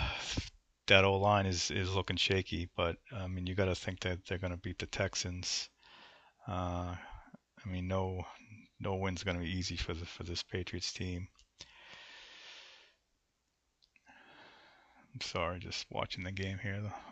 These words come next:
Oh, all right, long fly ball out. End of the fifth, four nothing Tampa. Okay.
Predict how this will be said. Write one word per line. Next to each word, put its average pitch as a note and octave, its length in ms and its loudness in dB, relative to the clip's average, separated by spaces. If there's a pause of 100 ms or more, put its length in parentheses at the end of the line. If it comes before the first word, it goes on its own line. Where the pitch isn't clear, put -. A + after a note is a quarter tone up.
Oh, C#3+ 120 -8 (560)
all G1+ 80 -4
right, G#2 200 -4
long A2 260 -4
fly A2 280 -4
ball A#2+ 300 -4
out. C#3+ 360 -2 (800)
End A#2+ 200 8
of A2+ 40 4
the A#2 80 4
fifth, A#2+ 360 6
four G#2+ 400 -2
nothing G2+ 480 -2 (180)
Tampa. F#2 420 -6 (200)
Okay. - 240 -10